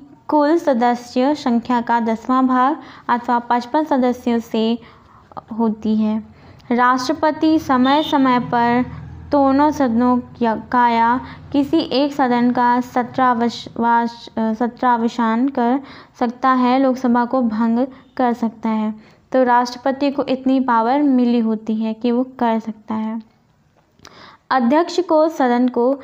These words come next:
अनिश्चित काल के लिए स्थगित करने की शक्ति प्राप्त होती है।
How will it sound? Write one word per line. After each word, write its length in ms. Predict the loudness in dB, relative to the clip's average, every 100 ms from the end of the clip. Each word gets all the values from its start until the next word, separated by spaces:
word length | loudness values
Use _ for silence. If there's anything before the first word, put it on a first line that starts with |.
| -12 -4
अनिश्चित 500 | 0 0 0 -2 0
काल 260 | 2 2 2
के 140 | 2
लिए 120 | 0
स्थगित 340 | 0 -2 -2 -2
करने 260 | 0 0
की 140 | 0 -2
शक्ति 340 | -2 -4 -4
प्राप्त 400 | 0 0 0 0
होती 380 | 0 0 2 2
है। 240 | 4 2